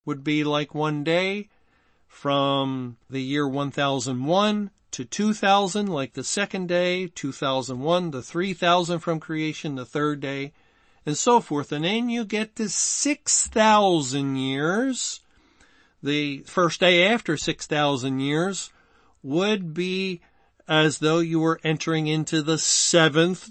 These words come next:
day from creation. The first six days of the week,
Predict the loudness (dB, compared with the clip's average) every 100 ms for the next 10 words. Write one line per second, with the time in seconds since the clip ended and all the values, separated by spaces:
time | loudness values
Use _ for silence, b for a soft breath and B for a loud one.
0 | -2 2 4 4 2 -2 -8 _ _ _
1 | -4 -2 -2 -4 -4 -2 0 0 0 -2
2 | -4 -6 _ b b b b b b -18
3 | -8 -6 -6 -12 -20 -20 -8 -4 -4 -4
4 | -4 -4 -4 -2 0 2 0 0 0 0
5 | 0 -2 -2 -8